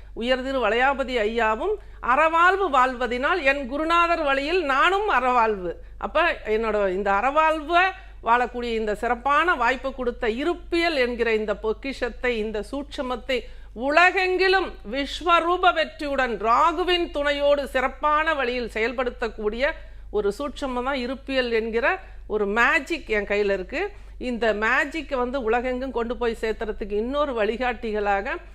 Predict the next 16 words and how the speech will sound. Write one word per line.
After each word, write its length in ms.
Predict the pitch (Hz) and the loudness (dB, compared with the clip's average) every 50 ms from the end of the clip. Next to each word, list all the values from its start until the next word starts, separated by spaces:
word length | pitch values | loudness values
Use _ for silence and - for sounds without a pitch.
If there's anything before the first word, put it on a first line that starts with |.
| - - - - | -18 -18 -16 -8
திருச்செந்தூர் 680 | - 269 302 - - - 254 269 254 233 226 220 202 - | -6 -4 -4 -4 -4 -2 -2 -2 0 -2 -2 -4 -4 -4
செந்தில் 380 | - 226 226 247 247 269 254 240 | -4 -4 -4 -2 -2 -2 0 0
ஆண்டவனும் 720 | 226 226 226 247 254 269 269 254 285 311 349 330 240 202 - - - | 0 0 0 -2 0 -2 0 0 0 -2 -2 -4 -6 -8 -10 -8 -2
பழனி 400 | 214 214 233 262 277 294 285 254 | 0 2 2 2 2 0 -2 -2
ஆண்டவனும் 480 | 214 214 220 226 220 220 233 233 247 | -2 -2 -2 -2 -2 -2 -2 -2 -4
என் 220 | 233 208 185 185 180 | -4 -4 -4 -4 -4
துணை 240 | - 190 202 208 | -4 -2 0 0
இருக்க, 480 | 208 220 214 185 - - 226 262 269 262 - - - - - | 0 0 -2 -4 -6 -4 -2 -2 -2 -2 -6 -12 -16 -16 -10
மிக 240 | - 202 196 226 220 | -6 -4 -2 -2 -2
சிறப்பான 520 | 214 - 233 233 226 - 247 247 269 294 | -2 -2 -2 -2 -2 0 0 0 2 2
என் 180 | 285 240 214 - | 0 -2 -2 0
பயணம் 340 | - 185 185 196 214 208 190 | 0 0 0 0 -2 -2 -2
தொடர்ந்து 360 | - 185 185 208 220 214 214 | -4 -2 -2 -2 -2 -2 -2
கொண்டிருக்கிறது. 720 | 208 208 214 214 214 214 220 220 - 254 254 277 320 311 254 | 0 0 0 0 0 0 -2 -4 -4 -4 -4 -4 -4 -4 -2
ஒவ்வொரு 580 | 247 262 285 285 285 330 370 381 392 392 392 | 0 0 -2 -2 0 2 2 4 4 4 2
நாளும் 500 | 349 302 277 247 240 247 247 277 294 285 | 0 2 2 2 2 2 0 -4 -6 -8